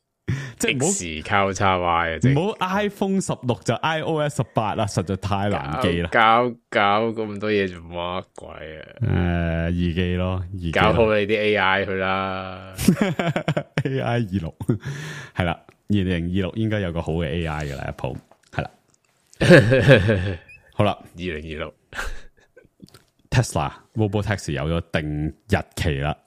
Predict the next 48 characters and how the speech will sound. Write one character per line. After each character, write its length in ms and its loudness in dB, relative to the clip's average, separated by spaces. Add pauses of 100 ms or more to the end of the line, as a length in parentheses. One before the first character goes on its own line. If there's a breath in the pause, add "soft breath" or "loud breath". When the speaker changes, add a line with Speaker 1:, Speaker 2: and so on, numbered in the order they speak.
(100)
Speaker 1:
咁 560 0
就 160 -2
原 180 -2
來 80 -2
而 260 -4
家 180 -2
已 160 -2
經 360 -2
係 260 -2
無 300 0
人 280 -2
咁 140 0
喺 160 0
公 160 -2
路 160 -2
度 100 -2
測 240 -2
試 320 -4
緊 320 -2
㗎 120 0
啦， 240 -4
咁 220 0
但 200 -4
係 160 -2
呢， 140 0
就 160 -4
正 320 -2
式 140 -2
launch 440 -2
呢， 140 0
真 200 -2
係 200 0
六 200 -2
月 200 0 (380)
十 140 -2
二 520 0
號 220 -2
啊 340 -2 (440 loud breath)
吓， 120 2
咁 1300 0
就 100 -2
係 140 -2
十 60 -2 (120)
零 140 -2
架 100 2
車 300 0
啦， 80 0
十 100 -4